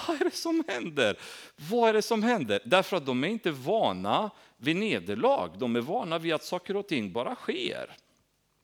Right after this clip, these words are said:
Och plötsligt så, så blir det ett nederlag.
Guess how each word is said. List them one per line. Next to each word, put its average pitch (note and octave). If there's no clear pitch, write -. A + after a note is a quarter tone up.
Och D3
plötsligt A#3
så, F3
så -
blir F3
det B3+
ett A#3
nederlag. F3